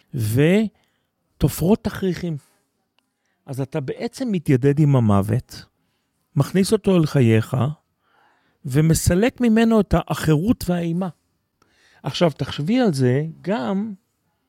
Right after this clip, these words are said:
שהמקום האחר שבו נשים מתכנסות יחד כדי לתפור הוא,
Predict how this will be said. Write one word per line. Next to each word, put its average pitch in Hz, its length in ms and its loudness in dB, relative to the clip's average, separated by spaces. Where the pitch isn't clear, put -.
שהמקום 151 600 0
האחר 208 580 4
שבו 143 400 2
נשים 160 500 2
מתכנסות 156 580 0
יחד 165 320 2
כדי 139 260 4
לתפור 143 640 -4
הוא, 135 300 -6